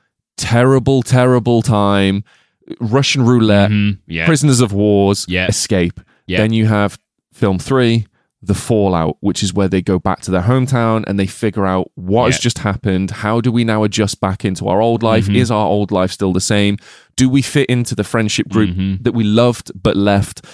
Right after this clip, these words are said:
Speaker 1: Do we just come back into this, into our same roles? Has anyone changed? Have people grown up?
Speaker 2: Yeah.
Speaker 1: What was life like without me being here, and how do I get back into this?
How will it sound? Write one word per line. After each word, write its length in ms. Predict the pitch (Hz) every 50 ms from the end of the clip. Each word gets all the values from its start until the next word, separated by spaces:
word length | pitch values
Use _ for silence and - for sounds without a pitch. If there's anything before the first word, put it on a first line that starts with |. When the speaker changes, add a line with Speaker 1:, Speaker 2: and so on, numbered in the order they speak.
| - - _ _ _ _
Speaker 1:
Do 120 | - 123 120
we 80 | 123 127
just 200 | 120 135 131 -
come 160 | - 131 120
back 180 | 117 113 117 -
into 160 | 127 - -
this, 120 | 113 107 -
into 160 | - - 113
our 80 | 104
same 220 | - - 110 98 95
roles? 500 | 95 117 127 127 123 123 127 123 - -
Has 220 | 120 107 104 95
anyone 360 | - 107 110 104 101 101 98
changed? 600 | 92 - - 131 123 120 120 117 117 117 - -
Have 220 | - 107 101 87 -
people 280 | - 127 113 - 107 104
grown 300 | - 110 101 98 98 104
up? 220 | 117 120 120 -
Speaker 2:
Yeah. 300 | 190 151 107 87 80 80 - - _ _ _ _ _
Speaker 1:
What 220 | 110 131 143 131
was 180 | 143 147 135 -
life 420 | 147 131 131 131 131 - - -
like 320 | 82 113 113 110 113 110 -
without 320 | 110 113 98 95 98 104
me 280 | 92 98 101 104 104 104
being 280 | 92 101 98 95 95
here, 160 | 95 98 95 92
and 100 | 87 -
how 140 | 104 98
do 100 | 95 95
I 60 | 87 87
get 160 | 92 87 -
back 180 | 85 87 -
into 220 | - 78 82 - -
this? 280 | 69 85 - - -